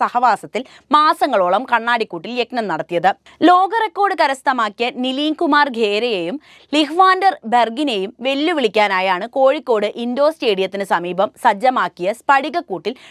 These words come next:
ഡസൻ കണക്കിന് ഉഗ്രസർപ്പങ്ങളോടൊപ്പം വേലായുധൻ സഹവാസ യജ്ഞം നടത്തിയത്. ഇത് കാണാൻ വേണ്ടി മാത്രം പതിനായിരങ്ങളാണ് ആയിരത്തി തൊള്ളായിരത്തി എൺപത് ഓഗസ്റ്റ് പതിനേഴിന് സ്റ്റേഡിയത്തിലെത്തിയത്. യജ്ഞം കൃത്യം ഒരു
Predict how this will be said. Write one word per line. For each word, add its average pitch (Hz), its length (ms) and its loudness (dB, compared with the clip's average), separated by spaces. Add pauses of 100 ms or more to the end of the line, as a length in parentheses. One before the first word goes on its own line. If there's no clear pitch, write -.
(180)
ഡസൻ 392 400 0
കണക്കിന് 254 340 -4 (140)
ഉഗ്രസർപ്പങ്ങളോടൊപ്പം 226 1120 -2
വേലായുധൻ 214 460 0 (120)
സഹവാസ 302 380 2 (120)
യജ്ഞം 214 280 -12
നടത്തിയത്. 233 400 -2 (560)
ഇത് 453 180 -4
കാണാൻ 320 380 0
വേണ്ടി 294 180 -2 (100)
മാത്രം 254 460 -2 (100)
പതിനായിരങ്ങളാണ് 269 880 0 (180)
ആയിരത്തി 285 380 -2
തൊള്ളായിരത്തി 240 420 0 (120)
എൺപത് 226 260 0 (160)
ഓഗസ്റ്റ് 240 420 -4
പതിനേഴിന് 190 540 -2
സ്റ്റേഡിയത്തിലെത്തിയത്. 180 840 0 (560)
യജ്ഞം 226 340 2 (100)
കൃത്യം 254 400 0 (140)
ഒരു 320 140 4